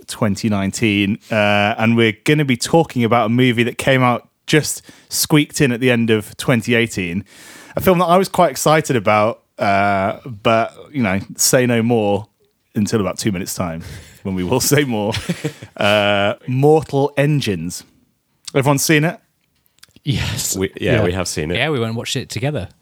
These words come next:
Speaker 2: Yeah.
Speaker 3: We had a great time, didn't we? The
Speaker 2: We
Speaker 3: three of
Speaker 2: did.
Speaker 3: us skipped off to the cinema together.
Speaker 2: One of the best, the funniest sort of post-film reactions as well, which we'll discuss a bit later. So
Speaker 3: Yeah.
Speaker 2: that was, that was very funny.
Speaker 1: And you've all got your scores
Speaker 2: Yes,
Speaker 1: in mind.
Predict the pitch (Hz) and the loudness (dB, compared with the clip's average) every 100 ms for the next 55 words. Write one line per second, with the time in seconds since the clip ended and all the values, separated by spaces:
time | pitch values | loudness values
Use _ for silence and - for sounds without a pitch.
0 | - 117 120 82 - 123 110 117 131 - | -6 -4 -4 -8 0 0 2 2 0 -2
1 | 85 82 95 85 85 - 98 95 101 - | -4 -4 -4 -4 -4 -2 0 0 -2 -6
2 | - 107 - 98 92 95 85 90 85 87 | -6 -6 -4 -6 -6 -8 -6 -4 -4 -6
3 | - 87 87 95 _ _ 127 127 123 127 | -6 -6 -6 -8 _ _ 0 2 0 0
4 | 117 - - - 120 131 110 107 - - | -2 -4 -8 -8 -4 0 0 0 -4 -6
5 | - 113 104 - _ - 107 104 - - | -6 -6 -8 -10 _ -6 -4 -4 -6 -8
6 | - 101 98 92 98 _ - 110 98 - | -2 0 0 -4 -10 _ -4 -2 -2 -6
7 | 104 98 98 98 95 - 98 87 - - | -4 -2 0 0 0 -4 -6 -6 -10 -10
8 | 80 - 95 92 - - - - - 135 | -10 -10 -12 -12 -18 -18 -16 -14 -12 -12
9 | 90 92 - - 98 95 90 - 92 90 | -10 -14 -16 -16 -14 -10 -10 -10 -10 -12
10 | _ - - - - - - - - - | _ -20 -20 -20 -20 -20 -20 -20 -8 -2
11 | 117 127 117 120 123 131 104 - - 123 | 0 0 0 0 0 -2 -2 -2 0 2
12 | 107 101 95 - - - 104 110 107 110 | 0 -2 -6 -12 -18 -14 -4 0 2 2
13 | 104 107 110 - | 2 0 -2 -6